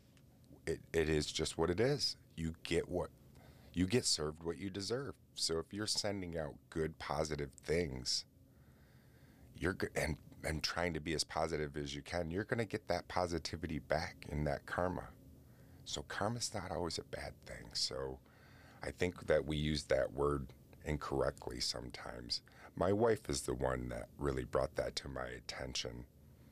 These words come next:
And, um, I like the quote that she made up herself that she says, "Karma's only a bitch if you are first." Yeah, and that's a good one.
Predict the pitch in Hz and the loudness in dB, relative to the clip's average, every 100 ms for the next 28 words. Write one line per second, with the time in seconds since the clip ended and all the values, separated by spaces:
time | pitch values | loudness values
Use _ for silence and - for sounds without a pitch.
0 | - - - 67 64 67 65 67 65 62 | -20 -18 -6 -4 2 4 4 2 0 -6
1 | - - - - - 78 76 - - - | -10 -20 -18 -2 2 4 4 2 -4 2
2 | - 71 - - - 76 67 65 - 67 | 2 2 0 0 0 0 -4 -6 -6 -4
3 | 67 65 - 65 - - 65 - 62 - | 0 0 0 -4 0 0 0 -2 -6 -4
4 | - 65 65 64 - - - - - - | -4 -2 0 0 -4 -6 -20 -20 -20 -10
5 | - 87 95 92 - 82 80 76 62 - | 0 4 4 2 2 0 2 0 -2 0
6 | 73 65 - - - - - 73 - 73 | 2 2 -2 -6 -6 -14 -10 -10 -6 -2
7 | 69 64 60 62 - - 57 - - - | 2 2 2 -2 -2 0 0 -2 -6 -6
8 | - - - - - - - - - - | -10 -20 -20 -20 -20 -20 -20 -20 -20 -20
9 | - - - - - - - - - - | -20 -20 -20 -20 -20 -14 -10 -10 -14 -18
10 | - - 65 - - 69 65 58 | -12 -4 -4 -2 -2 0 0 -2